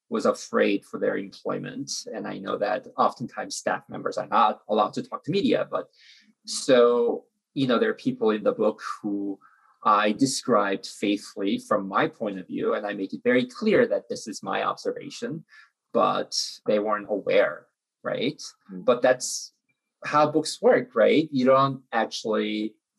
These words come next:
Speaker 1: track down every single person that you include and get their approval, because you don't get approvals for writing. There's fact checking, which is important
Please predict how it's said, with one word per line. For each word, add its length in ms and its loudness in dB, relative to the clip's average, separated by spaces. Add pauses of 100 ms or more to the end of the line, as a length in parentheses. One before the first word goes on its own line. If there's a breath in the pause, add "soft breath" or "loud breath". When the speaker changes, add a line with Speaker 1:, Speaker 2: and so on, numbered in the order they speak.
(420)
Speaker 1:
track 340 -2
down 460 0
every 260 0
single 360 -4
person 680 -2
that 320 -2
you 640 -8
include 600 -10
and 500 -6
get 160 0
their 140 4
approval, 560 -2
because 340 -2
you 60 -2
don't 140 4
get 120 4
approvals 580 -4
for 160 -6
writing. 400 2
There's 300 0
fact 320 0
checking, 540 -6
which 240 -4
is 100 -6
important 560 -4